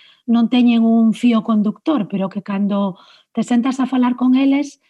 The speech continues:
bueno, pois eso, atopas esas sinerxias posibles. Eh, A M S Lab, nese sentido, ten unha, un abano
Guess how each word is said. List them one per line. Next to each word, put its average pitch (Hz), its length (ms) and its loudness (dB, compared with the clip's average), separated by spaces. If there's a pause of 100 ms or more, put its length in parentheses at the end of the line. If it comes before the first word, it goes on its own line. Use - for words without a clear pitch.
(200)
bueno, 220 240 -2
pois 214 240 -4
eso, 196 160 -8
atopas 220 400 -6
esas 226 320 -4
sinerxias 226 560 -2
posibles. 269 640 -2 (400)
Eh, 196 160 -2
A 196 80 -2
M 220 120 2
S 240 120 -4
Lab, 226 240 2
nese 226 240 0
sentido, 247 640 0 (160)
ten 233 160 2
unha, 240 320 0
un 247 160 2
abano 240 480 2